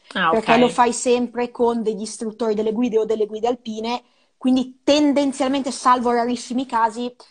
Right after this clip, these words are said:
Speaker 2: anche l'arrampicata si svolge da secondo, o comunque non sei il capogruppo, diciamo, che invece è importante quando poi presenti il curriculum, che le ascensioni che presenti siano state fatte da capocordata.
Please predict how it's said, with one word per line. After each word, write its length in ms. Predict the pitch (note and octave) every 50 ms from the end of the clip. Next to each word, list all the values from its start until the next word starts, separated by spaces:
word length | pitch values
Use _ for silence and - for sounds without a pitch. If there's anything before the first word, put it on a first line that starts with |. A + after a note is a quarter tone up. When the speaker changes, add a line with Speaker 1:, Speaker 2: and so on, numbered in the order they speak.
| - - -
Speaker 2:
anche 240 | - - A#3+ A#3 B3+
l'arrampicata 580 | B3 B3 B3 A#3+ B3 A#3+ C#4+ C4 B3+ A#3 A3+ A#3
si 100 | A3+ A#3
svolge 280 | A3 G#3+ A#3 A#3 G#3+
da 100 | A#3 A3+
secondo, 520 | A3 - A#3 A3 - C4+ C4 B3+ A#3+ A3 A3+
o 60 | A3+
comunque 380 | A3+ A#3+ A3+ A#3+ C4 B3+ B3 A3+
non 160 | A3+ A3+ A3
sei 480 | - - C#4 C4 B3+ B3 A#3 G#3+ A3 _ _ _ _ _ _ _
il 200 | - A#3+ G#3 -
capogruppo, 760 | - C4 A3+ G#3+ - B3 A3 A3+ A3+ C4 C4 A#3+ - - A#3
diciamo, 560 | A3 A3 G#3+ - B3 A3 G#3+ G#3+ G#3 G3+ G3+ - - - _ _ _ -
che 100 | - A#3+
invece 300 | A#3+ A#3+ C4 B3 B3 B3
è 40 | A3+
importante 1000 | A#3+ B3 A#3 A#3+ B3+ B3+ B3 B3 - A#3 A3+ A3+ A3+ A3 - A#3+ A#3+ A#3+ B3 B3 -
quando 260 | - A3+ A3 A3 A3
poi 140 | A#3 A#3 A3
presenti 420 | A3+ A#3 A3 G#3+ A#3+ A3+ A3 A3
il 60 | G#3+
curriculum, 640 | G3+ - A#3+ A3+ G#3+ A3+ G#3+ G#3 - A#3+ A#3 A#3 A3+
che 100 | A3+ -
le 80 | G#3 G#3+
ascensioni 800 | G#3+ - - A#3+ A3 A3 G#3+ - - B3+ A#3 A3+ A3 G#3+ G3+ - _ _ _ _ _
che 120 | - - -
presenti 440 | - C4+ B3+ A#3 A#3 A#3 A3+ A#3
siano 200 | A#3 - B3+ A#3
state 200 | A#3 - A3+ C4+
fatte 260 | C4 - A#3 A3+ - A3+
da 100 | G#3 G#3
capocordata. 840 | - G#3+ G#3 G#3+ G#3 - G#3+ G#3 G#3 G#3 F#3 - - G3+ F3 -